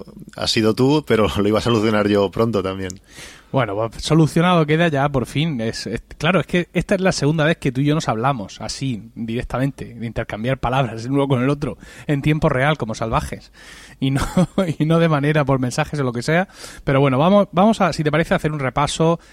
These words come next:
Speaker 2: de, de tu trayectoria, que de alguna manera coincide con algunas cosas que,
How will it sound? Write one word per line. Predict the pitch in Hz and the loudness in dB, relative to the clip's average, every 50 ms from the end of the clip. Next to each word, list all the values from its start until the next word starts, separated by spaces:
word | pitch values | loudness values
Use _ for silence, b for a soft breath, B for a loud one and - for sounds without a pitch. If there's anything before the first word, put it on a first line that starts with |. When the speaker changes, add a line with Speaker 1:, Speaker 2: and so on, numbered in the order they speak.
| b b b | b b b
Speaker 2:
de, | 143 131 127 123 117 101 | -4 -2 0 0 0 -2
de | 90 107 117 113 107 | -4 -4 -4 -4 -2
tu | 113 113 | -4 -4
trayectoria, | - 117 117 113 110 - - - 160 156 151 165 170 151 | -4 -2 -4 -4 -4 -6 -2 0 0 2 2 2 0 0
que | 139 120 104 | -2 -6 -4
de | 107 117 | -4 -6
alguna | 117 117 135 139 | -4 -2 -2 -2
manera | 143 143 135 135 139 147 147 | -2 -2 -2 -2 0 -2 -2
coincide | 139 131 120 113 - - 135 131 127 | -2 -4 -6 -6 -8 -6 -4 -4 -2
con | 131 120 | -2 -4
algunas | 117 113 123 127 - | -4 -2 -2 -2 -2
cosas | - 139 - 135 123 | -2 -6 -6 -6 -8
que, | - - 123 117 110 101 95 | -8 -8 -8 -6 -6 -6 -8